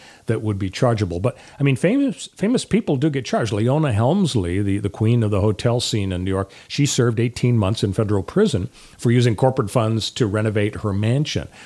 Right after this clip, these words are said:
There was a former New York City Police Commissioner, Bernard Kerik, who failed to disclose the, a gift from a contractor who renovated his Bronx apartment for free. He was sentenced to four years in prison. Trump, uh, pardoned him. Uh, most experts, I think, are saying that the Trump,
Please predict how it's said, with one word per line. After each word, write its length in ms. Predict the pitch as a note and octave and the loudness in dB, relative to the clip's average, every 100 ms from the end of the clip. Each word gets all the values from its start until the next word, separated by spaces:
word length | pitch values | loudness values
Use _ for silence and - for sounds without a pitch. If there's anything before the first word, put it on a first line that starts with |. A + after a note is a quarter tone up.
| - | -6
There 80 | G#2+ | -2
was 120 | G2+ | 0
a 160 | G#2 G2+ A#2 A2+ | 0 -2 -4 -4
former 360 | - A2+ G#2+ | 0 2 2
New 80 | G#2 | 2
York 220 | G#2 F#2+ | 2 0
City 180 | - G#2 | 0 0
Police 340 | F#2+ A2+ D#3 - | 2 2 2 2
Commissioner, 440 | G#2 F2 - E2+ | -4 -4 -6 -6
Bernard 420 | F2 E2+ F2 F2 | -6 -4 -4 -4
Kerik, 360 | - G3 E3+ - - - - | -4 0 0 -2 -10 -20 -4
who 240 | - A2 | 0 2
failed 400 | G2+ C3 A#2 A2 | 0 0 0 0
to 120 | - A2 | 0 0
disclose 520 | G#2+ - A2 G#2+ G#2 | 0 0 0 0 0
the, 280 | G#2 G2+ G#2 | 0 -2 -4
a 80 | |
gift 280 | F#2 G#2 G2 | -2 -2 -2
from 140 | - G2+ | -2 -4
a 60 | |
contractor 640 | F#2 A#2+ A#2+ - G2+ - G2 | -2 0 0 2 -2 -2 -4
who 100 | F#2+ | -2
renovated 500 | F#2 G#2 G2 G2 F#2 | -2 -2 0 0 -2
his 120 | F2+ | -6
Bronx 380 | D#2+ G2 G2+ - | -4 -4 -4 -4
apartment 460 | F#2 A2 A2 G2+ F2 | -4 -2 -2 -4 -6
for 140 | G2 | -8
free. 300 | - G3+ C3 - - - | 0 0 0 -4 -20 -4
He 180 | - F#3+ | 0 2
was 200 | E3+ - | 2 0
sentenced 480 | A#2+ G2+ G#2 - | -2 -2 -6 -4
to 100 | A2+ | -4
four 240 | G2 B2+ A2 | 0 0 2
years 300 | G#2 G2+ F#2 | 2 0 -2
in 100 | F2+ | -2
prison. 420 | C3 G#2 F2 A#2 - | 0 0 -2 -8 -10
Trump, 240 | E2+ D#2+ _ | -12 -12 _
uh, 120 | D#2 E2+ | -12 -12
pardoned 360 | - D2 D2+ D#2+ | -10 -10 -8 -6
him. 100 | F3 - - - - - | -6 -6 -18 -20 -20 -6
Uh, 280 | C3+ B2+ B2+ - | -2 -2 -2 -8
most 520 | D#3+ E3+ F#3 G3+ - | -6 0 2 2 2
experts, 480 | G3+ - F#3+ F#3 - | -2 -2 -2 0 0
I 80 | D#3 | 0
think, 200 | E3 D3+ | 0 0
are 80 | |
saying 460 | C#3+ D#3 C#3+ C#3+ C#3 | 0 2 2 0 0
that 140 | A#2+ | 0
the 80 | A2 | -2
Trump, 360 | - C3+ A#2 | -2 0 -2